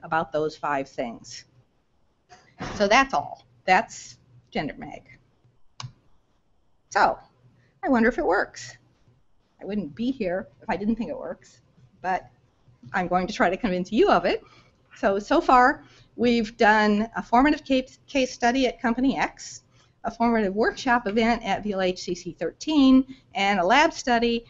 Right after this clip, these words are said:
with professional U X practitioners in London.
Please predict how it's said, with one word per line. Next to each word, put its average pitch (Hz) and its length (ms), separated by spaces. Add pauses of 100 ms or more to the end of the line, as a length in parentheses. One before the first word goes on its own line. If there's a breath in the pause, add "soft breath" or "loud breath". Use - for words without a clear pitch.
(100)
with 196 220
professional 240 640
U 208 280
X - 340
practitioners 190 1080 (320)
in 175 440
London. 143 360